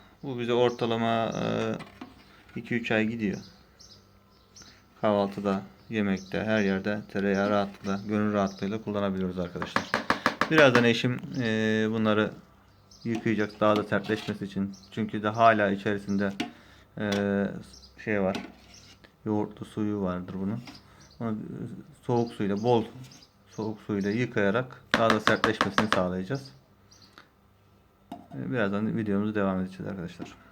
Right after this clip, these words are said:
Evet arkadaşlar, görüyorsunuz şu an, e, eşim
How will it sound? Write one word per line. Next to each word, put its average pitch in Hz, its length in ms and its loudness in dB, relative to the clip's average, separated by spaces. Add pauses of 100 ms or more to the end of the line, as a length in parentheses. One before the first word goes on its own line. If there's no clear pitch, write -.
(2750)
Evet 131 200 2
arkadaşlar, 101 400 2
görüyorsunuz 113 640 2
şu 110 100 2
an, 104 180 4
e, 104 400 4
eşim 113 340 -2